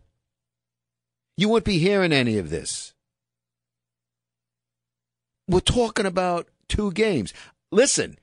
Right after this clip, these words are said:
you heard me open up. I mean, the, the offensive line sucked. It was terrible. But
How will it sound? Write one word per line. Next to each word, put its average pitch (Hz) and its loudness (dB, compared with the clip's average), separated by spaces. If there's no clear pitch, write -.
you 196 4
heard 247 4
me 247 2
open 233 2
up. 269 0
I 175 0
mean, 196 0
the, 160 -10
the 180 -2
offensive 220 0
line 220 0
sucked. - 0
It 185 0
was 175 -2
terrible. 190 0
But 190 -2